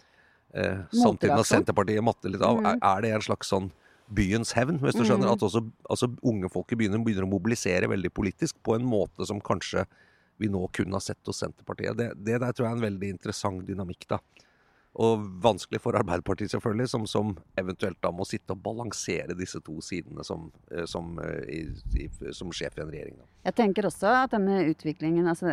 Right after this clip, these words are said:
Speaker 2: hele det spørsmålet, ikke sant, om Senterpartiet vil ta med seg S V eller ikke, eh, det blir vanskeligere og vanskeligere for Vedum, tenker jeg, å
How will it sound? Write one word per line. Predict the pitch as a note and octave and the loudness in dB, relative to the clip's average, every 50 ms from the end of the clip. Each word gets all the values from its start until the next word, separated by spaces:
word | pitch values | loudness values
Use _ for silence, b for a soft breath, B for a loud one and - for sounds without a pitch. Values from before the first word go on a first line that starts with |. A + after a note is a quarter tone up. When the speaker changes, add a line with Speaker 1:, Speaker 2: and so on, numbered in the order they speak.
| B2+ D3+ | 2 2
Speaker 2:
hele | F3 F#3+ D#3+ D#3 D#3 | 2 2 0 0 -2
det | - | -4
spørsmålet, | - - C3+ - - - - D#3 D3+ D3+ D3+ D#3+ D#3 | -2 -4 -4 -4 -4 -4 -2 -2 -2 0 0 -2 0
ikke | D#3 E3 | 0 0
sant, | D#3 D#3 | 0 2
om | D#3+ D#3+ | 0 -2
Senterpartiet | - - D3 C#3+ - - - - D3 - - D3+ D3+ D3+ D3 | 0 0 -2 -2 -2 -4 -4 -4 -4 -2 -2 0 0 2 0
vil | D#3 D3+ | 0 -2
ta | - - D#3+ D3 C#3+ | 0 0 0 2 2
med | C#3 C#3 C#3 - | 0 -2 -2 0
seg | - D3 D3 C#3+ | 0 0 0 -2
S | - - - | -4 -8 -8
V | D#3 D3 C#3+ | -6 -6 -4
eller | D3 D3+ D#3 | -2 -4 -4
ikke, | D3+ - _ - D#3 | -6 -6 _ 0 2
eh, | D#3+ D3+ D#3 E3 C#3+ G#2+ D3+ D3 C3+ C3 C#3 C3+ G2+ B2 | 4 4 4 2 2 2 2 2 2 0 0 -2 -2 2
det | D#3+ F3+ E3+ | 2 2 4
blir | F3 F#3 F3+ F#3 | 4 2 4 6
vanskeligere | F3+ D#3 C#3 - - - C#3+ C#3+ E3+ | 4 4 2 -2 -4 -4 0 2 4
og | G3 G#3 G3+ | 4 6 4
vanskeligere | F3 D3 C#3 - - - A2+ A2+ C3 D3 D#3+ E3 E3+ E3 - B B B B B B B | 4 2 0 -4 -10 -6 -4 -2 0 2 4 4 2 2 0 B B B B B B B
for | - F#3 F3+ | 2 4 6
Vedum, | F3 D#3+ D3+ C#3 C3+ C#3+ D3+ D#3 E3 | 6 4 4 2 2 2 4 2 4
tenker | E3 E3 D3+ C#3+ - D3+ | 4 2 0 2 2 2
jeg, | C#3+ C#3 | 4 4
å | D3+ D#3 D#3 D#3 | 4 2 2 0